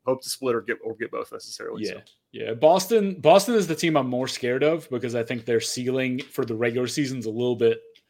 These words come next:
Speaker 1: We've
Speaker 2: a
Speaker 1: seen
Speaker 2: little
Speaker 1: it.
Speaker 2: bit higher just 'cause
Speaker 1: We've
Speaker 2: they can
Speaker 1: seen it.
Speaker 2: be a terror that wins.
Speaker 1: And they have the same infrastructure. I mean, I,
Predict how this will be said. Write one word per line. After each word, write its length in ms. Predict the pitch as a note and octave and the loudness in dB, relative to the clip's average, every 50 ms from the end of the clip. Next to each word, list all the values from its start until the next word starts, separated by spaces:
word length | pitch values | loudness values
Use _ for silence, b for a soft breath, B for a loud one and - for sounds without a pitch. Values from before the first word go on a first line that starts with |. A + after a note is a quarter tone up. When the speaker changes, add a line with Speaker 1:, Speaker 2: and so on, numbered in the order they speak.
| - | -2
Speaker 1:
We've 200 | E3+ G3+ A3 - | 4 4 6 6
Speaker 2:
a 40 | - | 6
Speaker 1:
seen 180 | C3+ C4+ B3 E3 | 8 8 10 12
Speaker 2:
little 140 | F3+ F#3+ | 12 12
Speaker 1:
it. 100 | F3 F3+ | 12 10
Speaker 2:
bit 20 | E3+ | 6
higher 280 | - D3 D3 D3 D3 C#3 | 6 6 8 10 10 8
just 200 | B2+ C#3+ - - | 8 4 0 -2
'cause 140 | C#3+ C3+ D3 | 0 4 6
Speaker 1:
We've 100 | D#3 D#3 | 8 8
Speaker 2:
they 100 | D3 - | 8 6
can 80 | C#3+ | 4
Speaker 1:
seen 160 | D#3+ D#3+ C#3+ | 4 4 4
it. 60 | A2+ C3 | 4 2
Speaker 2:
be 260 | B2+ B2 A#2 A2+ A2+ - _ _ _ _ _ _ _ - | -2 -4 -6 -8 -10 -16 _ _ _ _ _ _ _ -6
a 100 | C3+ A#2 | -6 -6
terror 560 | - - - - - C3 B2+ B2+ B2 A#2 A2+ A2+ | -6 -6 -6 -4 -2 0 0 0 0 0 0 0
that 200 | A#2+ B2+ C3+ C3+ | -2 -2 -2 -2
wins. 420 | B2+ A#2+ A#2 A2 A2 A2 - - | -4 -4 -6 -6 -8 -8 -2 2
Speaker 1:
And 160 | F#3 G#3 A3+ | 2 4 6
they 80 | A#3 A3 | 6 6
have 140 | G3+ G#3 G#3 | 6 6 4
the 80 | F#3 F#3 | 2 2
same 220 | - G#3 G3 F#3 | 4 4 4 4
infrastructure. 480 | D3 F#3+ G#3 A#3 - D#3+ D3 - - D3 | 4 2 2 4 6 4 4 4 4 2
I 40 | C#3 | 2
mean, 180 | C#3+ D3 C#3 | 2 2 2
I, 160 | C3+ C#3 D3+ | 2 0 0